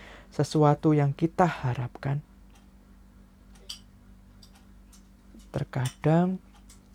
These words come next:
situasi seperti ini membuat kita frustasi dan saling menyalahkan satu sama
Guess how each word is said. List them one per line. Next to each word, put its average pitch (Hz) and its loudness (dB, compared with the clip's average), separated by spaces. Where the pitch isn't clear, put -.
situasi 127 -4
seperti - -6
ini 143 0
membuat 131 -2
kita 123 -4
frustasi 120 -6
dan 123 -4
saling 143 -2
menyalahkan 143 -2
satu 135 -6
sama 123 -8